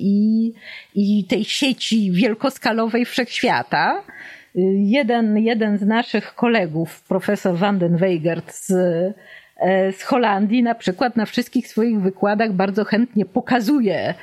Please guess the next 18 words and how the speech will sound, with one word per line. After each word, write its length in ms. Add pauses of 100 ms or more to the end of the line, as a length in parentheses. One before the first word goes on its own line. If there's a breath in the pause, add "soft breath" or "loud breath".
(400 loud breath)
e, 500
widzom 760 (320)
właśnie 580
dwie 300
sieci 640 (540 soft breath)
i 240 (120)
pyta, 500
która 540
to 160
sieć 320
to 100
są 220
neurony, 640
a 100
która 420
to 500
jest 240
wszechświat. 840